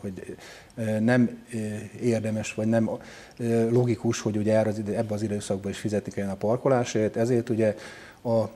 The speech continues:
közgy-, vagy a közgyűlési döntés kihirdetését, kihirdetését követően, tehát azt jelenti, hogy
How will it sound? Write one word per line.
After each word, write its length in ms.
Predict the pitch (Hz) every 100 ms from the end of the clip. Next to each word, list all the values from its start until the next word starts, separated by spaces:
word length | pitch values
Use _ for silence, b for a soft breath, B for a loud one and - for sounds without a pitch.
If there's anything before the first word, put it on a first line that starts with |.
| -
közgy-, 460 | 151 139 123 131
vagy 180 | 135 120
a 180 | 123 113
közgyűlési 760 | - 139 127 120 113 - 113 107
döntés 460 | 127 123 107 101
kihirdetését, 880 | - 117 113 101 - 95 - - 104
kihirdetését 800 | - 127 117 101 101 101 - 92
követően, 460 | - 117 123 120 113
tehát 360 | - 117 113
azt 320 | 120 127 135 123
jelenti, 340 | 107 107 110
hogy 240 | 107 107